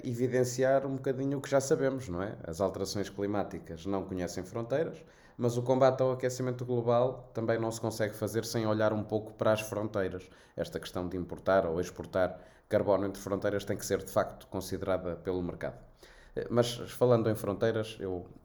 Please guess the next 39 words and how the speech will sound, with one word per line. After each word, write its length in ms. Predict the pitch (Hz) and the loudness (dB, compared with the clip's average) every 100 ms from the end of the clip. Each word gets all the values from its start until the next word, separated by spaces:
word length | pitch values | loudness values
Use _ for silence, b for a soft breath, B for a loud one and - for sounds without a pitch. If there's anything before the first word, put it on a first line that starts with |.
| - | -4
agora 260 | 95 98 | 4 6
queria 280 | 98 101 98 | 6 0 0
virar 320 | 98 98 101 | 0 2 4
a 60 | 98 | 2
conversa 440 | 95 95 101 - | 0 0 0 0
um 60 | 101 | -4
bocadinho 360 | 98 101 107 98 | -2 -2 -2 -2
para 200 | - 104 | -2 0
dentro 320 | 104 87 82 | 0 -2 -8
de 80 | 85 | -6
fronteiras, 600 | - 98 92 104 104 - b b b _ | -2 -2 0 0 -2 -10 b b b _
porque 460 | - 101 - 101 101 | -8 -8 -6 -4 -2
ia 160 | 110 | 0
lançar 400 | 104 110 104 85 | 0 -2 0 -2
mais 280 | 90 104 98 | 0 -2 -2
um 80 | 95 | -4
desafio 460 | 90 95 - 82 90 | -4 -6 -4 0 0
à 80 | |
Marta 460 | 95 98 98 - 98 b b b b b | 2 0 -2 -4 -10 b b b b b
de 140 | 90 - | -12 -2
falar 340 | 113 107 95 | 2 4 2
de 120 | 95 | 0
um 60 | 95 | -2
tema 360 | 104 87 80 - | -2 -4 -6 -12
que 100 | - | -4
a 40 | 87 | -2
Marta 240 | 80 - | -2 -4
já 140 | 82 85 | -6 -6
disse 200 | 73 - | -8 -6
que 120 | 90 | -2
ia 60 | |
abordar 360 | 90 87 95 151 | -2 2 4 4
e 60 | 127 | 4
que 100 | 85 | -2
agora 240 | 85 73 | -2 -4
tem 160 | - 95 | -4 -2
mesmo 320 | 82 85 90 | -2 -4 -4
que 80 | 104 | -2
abordar 420 | 95 95 110 | -2 2 0